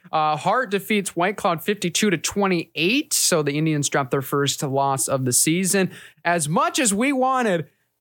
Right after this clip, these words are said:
Wole Stanwin to pick up their first win,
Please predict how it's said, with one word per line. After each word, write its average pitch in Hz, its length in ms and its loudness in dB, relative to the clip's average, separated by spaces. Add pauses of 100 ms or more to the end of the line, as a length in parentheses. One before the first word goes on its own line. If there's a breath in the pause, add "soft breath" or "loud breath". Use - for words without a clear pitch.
Wole 277 220 0
Stanwin 254 560 2
to 196 80 0
pick 220 260 -2
up 202 180 -2
their 180 140 2
first 220 360 0
win, 208 480 2